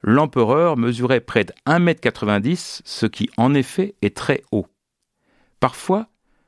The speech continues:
le surnom nous emmène sur une fausse piste. Prenons le cas d'un autre célèbre grand de l'histoire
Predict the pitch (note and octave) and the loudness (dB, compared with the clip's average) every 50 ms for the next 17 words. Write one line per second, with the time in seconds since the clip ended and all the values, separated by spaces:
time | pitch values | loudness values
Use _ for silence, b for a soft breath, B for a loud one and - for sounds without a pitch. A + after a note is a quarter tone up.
0 | _ _ - G#2 A2 - - - D3 D#3 F3 G3+ G3+ F3+ C#3+ A2+ C#3 C#3+ E3 F#3+ | _ _ 0 0 0 2 2 2 2 4 4 4 4 2 2 2 2 2 2 2
1 | F#3+ E3+ - - D3+ D3 D3 C3 - - - F#3+ D#3+ - - - - F#3+ E3 - | 2 0 2 2 2 2 2 0 -2 0 0 0 0 -2 -4 -4 -2 -2 -2 -2
2 | - - - - - - G#2 A2+ A#2+ A#2 G#2+ - - - _ - E3 E3+ - - | -6 -12 -16 -8 -2 0 2 2 2 2 2 0 0 -2 _ 0 0 0 0 -2
3 | - - G2 G2+ B2 D3+ E3+ E3 - - A2 - - B2 B2+ D3+ D3+ A#2+ F2+ G2 | -4 -2 0 2 2 2 2 0 -2 -4 -4 -2 -2 0 0 0 0 0 -2 -2
4 | F#2+ F#2 G#2+ G2 C3+ E3 F3+ F3+ C3+ G2 G2 G#2 A2+ - - - C#3 D#3 F#3 F3 | -2 -2 -2 0 0 0 0 -2 -2 -2 0 0 -2 -4 -4 -2 -2 0 0 -2
5 | - - | -6 -8